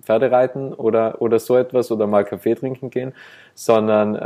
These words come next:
habt ihr damals schon irgendwie gemerkt, das ist jetzt ein, ein, ähm,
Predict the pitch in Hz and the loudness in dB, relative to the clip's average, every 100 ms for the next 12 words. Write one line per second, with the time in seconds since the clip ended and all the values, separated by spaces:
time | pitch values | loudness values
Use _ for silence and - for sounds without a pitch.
0 | 104 101 - 113 - 127 98 113 139 - | 0 0 0 -2 0 0 2 0 -2 -6
1 | 127 117 123 113 107 101 101 120 - _ | -6 -6 -4 -4 -2 0 2 0 -4 _
2 | _ _ _ _ _ - - 131 160 143 | _ _ _ _ _ -8 -4 0 2 2
3 | - 110 110 107 - 95 101 98 98 - | 0 0 0 -2 -4 -4 -2 -4 -6 -8
4 | 50 - | -12 -14